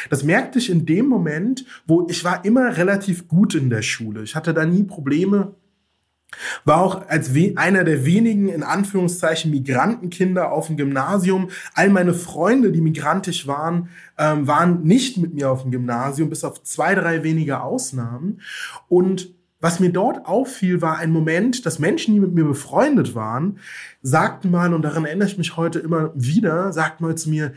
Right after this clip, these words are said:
„Narko, du bist kein echter Schwarzer.“ Und ich so, „Warum nicht?“ Und die sagen, „Du bist viel zu klug, du musst eigentlich ein weißer Schwarzer, weil du bist so klug.“ So eine Mozartkugel, außen schwarz, innen weiß.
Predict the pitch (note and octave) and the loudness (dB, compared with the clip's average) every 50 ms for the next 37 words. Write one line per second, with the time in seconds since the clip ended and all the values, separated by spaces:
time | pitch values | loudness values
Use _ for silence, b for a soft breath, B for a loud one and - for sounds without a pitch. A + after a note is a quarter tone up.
0 | B B B C#3+ D#3 F3+ G3 G3 - F3 D#3+ E3+ D#3+ - - D#3 D#3+ D#3+ - - | B B B 0 2 2 2 2 2 2 2 2 0 -2 -4 -4 -4 -4 -4 -6
1 | E3+ - - - - B2+ A2+ A2+ - - G#2+ G2+ G2 G#2 G2+ - - - F#2 G2 | -6 -4 -4 -2 0 0 0 0 -2 -4 -6 -6 -8 -8 -8 -10 -12 -14 -14 -10
2 | A2 B2+ B2+ B2+ - C#3+ B2+ C#3+ D3 D3+ D3+ C3+ B2 C3+ D3+ G#3+ B3+ B3 E3 A#2 | -6 -6 -4 -2 -4 -4 -2 0 0 0 0 -2 -2 0 2 2 4 4 2 2
3 | G#2 G2+ B2+ - - B2 C3+ D3 C#3+ C#3+ D#3+ E3 F3 F3 F3 F3 B B B B | 0 -4 -10 -12 -10 -8 -6 -6 -2 0 0 2 2 2 0 -2 B B B B
4 | B B - D#3+ C3 - G#3+ A#3 A#3+ - - C3+ - - - G#3+ C4+ D#4 D#4 - | B B -4 -2 0 2 2 2 2 0 -4 -8 -4 0 4 4 4 4 4 0
5 | - A3+ F3 - - - - F#3+ B3+ C4+ G#3+ G3 A3+ D4 D4+ - - b b b | -2 -4 -6 -6 -4 0 4 4 6 6 6 4 2 0 -2 -6 -14 b b b
6 | b b E3+ D#3+ E3 G3+ G3 F3 - - - F3 G3+ A#3 B3+ B3 - - F#3+ D#3 | b b 4 4 6 4 4 0 -2 -2 0 2 4 4 2 2 2 2 2 4
7 | F3 F#3 A3 B3 A#3+ A#3+ E3+ C#3+ - - - B2 A2+ A#2 A2+ - C3 C3+ C#3+ D3+ | 4 4 4 2 2 2 0 0 0 -2 -4 -4 -4 -4 -4 -4 -4 -2 0 0
8 | D#3+ G3 G3+ G3 - F3 E3+ E3 - - - A3+ C4 B3 - - - - - B | 2 0 0 0 -2 -4 -4 -4 -4 0 2 4 6 6 4 2 -2 -6 -12 B
9 | B B B B B F3+ F3 E3 D#3+ D#3+ F#3 A#3+ D4+ - - - F3 E3+ - D#3 | B B B B B 4 4 6 6 4 4 4 2 2 0 0 -2 -2 0 0
10 | C3 B2+ B2 - D#3 D#3 F#3+ C4 C#4 - C4 A3 - - F3+ F3+ F3+ G3+ F#3+ - | 0 0 0 0 -2 0 2 2 2 2 0 -2 -2 -2 -4 -4 -4 -4 -6 -6
11 | - - F3+ F#3+ F3+ F3 E3+ E3 D3+ D3+ D3 A#2+ A2 - - - | -6 -4 -2 0 0 0 0 -2 -2 -4 -6 -10 -10 -10 -12 -14